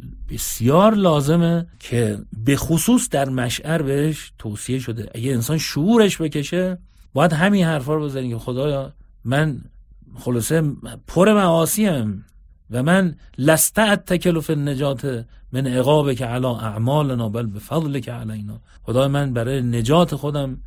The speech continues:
به اعمالم تکیه نکردم، فقط فضل تو بوده. مثلا بی عرضه این صحنه‌ام،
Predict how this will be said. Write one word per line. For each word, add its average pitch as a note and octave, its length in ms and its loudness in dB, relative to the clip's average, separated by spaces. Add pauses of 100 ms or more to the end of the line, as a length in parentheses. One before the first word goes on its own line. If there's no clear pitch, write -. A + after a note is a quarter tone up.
(480)
به A#2 260 -2
اعمالم E3 580 4
تکیه D3+ 380 -4
نکردم، C#3 520 -8
فقط D3 380 -2
فضل E3 380 0
تو D3+ 140 -8
بوده. C3 160 -6
مثلا C3+ 220 -2
بی B2 240 -4
عرضه B2+ 400 2
این F3+ 280 2
صحنه‌ام، A#2 640 -6